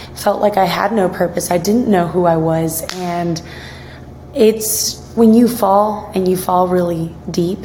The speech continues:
it's really hard to get back up. So I was going through a really tough time, and, um, a series of things happened, but I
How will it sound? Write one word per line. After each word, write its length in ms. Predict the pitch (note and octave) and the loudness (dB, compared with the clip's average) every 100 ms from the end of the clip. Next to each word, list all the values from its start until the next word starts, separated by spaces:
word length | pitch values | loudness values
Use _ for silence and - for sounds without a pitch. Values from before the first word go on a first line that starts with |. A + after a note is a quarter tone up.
| - - | -16 -4
it's 580 | F#3+ F#3 - - - - - - - | -2 -2 -6 -10 -10 -14 -18 -20 -2
really 260 | G3+ G3 F#3 | 2 4 4
hard 220 | F3 F3 | 0 0
to 60 | |
get 180 | F3 - | -4 -6
back 240 | F3+ F3 - | -6 -4 -4
up. 320 | - - - | -6 -8 -10
So 480 | - F#3+ F#3 F#3 - - - - | 0 2 2 -2 -6 -14 -8 0
I 80 | |
was 220 | G3 F#3+ F#3+ | 2 2 2
going 300 | G3+ G#3 G#3 | 2 2 2
through 120 | F#3+ | 0
a 20 | |
really 260 | G3 F#3+ F3+ | 2 2 2
tough 300 | - F#3 - | -2 -6 -6
time, 480 | - F3+ F3 F3 F3+ - - - - - | -4 -2 -2 -4 -8 -12 -16 -16 -18 -8
and, 600 | G3 G3+ G3 F#3 F3+ F3 - | 0 2 4 4 2 0 -4
um, 600 | F3+ F3 F3 E3 D#3 D#3+ - - - - - - | -2 0 2 0 -2 -6 -12 -18 -20 -20 -16 -4
a 60 | - | -2
series 460 | - B3+ C#4 B3+ G#3 | 2 4 4 4 2
of 120 | - | 2
things 360 | G#3 G#3 G3 | 2 4 2
happened, 480 | E3+ E3+ D#3+ E3+ E3+ | 2 0 0 -4 -2
but 260 | F3+ G3 - - - - | -2 -2 -8 -16 -18 -6
I 300 | G3 G3+ - | 0 0 -2